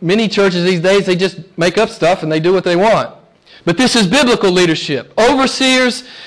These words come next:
are just another word for a pastor, an elder, or a bishop. Pastor, elder, bishop,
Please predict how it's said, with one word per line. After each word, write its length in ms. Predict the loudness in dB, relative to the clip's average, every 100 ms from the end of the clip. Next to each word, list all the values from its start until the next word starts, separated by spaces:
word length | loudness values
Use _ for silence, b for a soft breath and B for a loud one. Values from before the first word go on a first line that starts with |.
| B
are 80 | -2
just 220 | -2 0
another 420 | 0 2 2 2
word 240 | 2 2 0
for 140 | -2
a 60 | -4
pastor, 680 | -4 0 0 -2 -6 -4
an 120 | -2 -2
elder, 480 | 0 0 0 0
or 220 | 0 0 0
a 40 |
bishop. 440 | -2 -4 -4 -10
Pastor, 400 | -4 -4 -2 -2
elder, 280 | 0 0 0
bishop, 420 | 0 -2 -2 -6